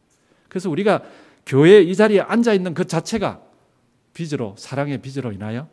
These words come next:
우리가 이 자리에 앉게, 앉아 있는 것이죠. 사도 바울은 피차 사랑의 빚 외에는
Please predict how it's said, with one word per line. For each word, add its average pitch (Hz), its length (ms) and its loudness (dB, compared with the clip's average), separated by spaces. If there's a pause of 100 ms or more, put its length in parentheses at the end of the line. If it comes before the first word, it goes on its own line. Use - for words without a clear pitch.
(320)
우리가 107 200 -8
이 104 80 -8
자리에 107 240 -10
앉게, 101 480 -14 (260)
앉아 117 240 -10
있는 95 200 -14
것이죠. - 380 -20 (1200)
사도 165 280 0
바울은 165 580 4
피차 180 400 -2
사랑의 170 480 -2
빚 147 240 -4
외에는 123 600 -2